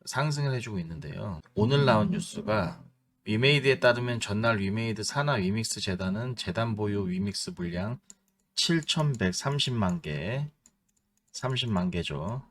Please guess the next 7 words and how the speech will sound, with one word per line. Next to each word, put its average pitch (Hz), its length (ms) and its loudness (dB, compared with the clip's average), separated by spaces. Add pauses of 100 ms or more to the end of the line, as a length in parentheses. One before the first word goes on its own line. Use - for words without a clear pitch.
(320)
소각했다고 165 640 2
밝혔는데, 92 560 -2
소각 160 340 -2
방법은 95 580 0
복구와 107 420 -2
출금이 135 520 -4
불가능한 92 680 -4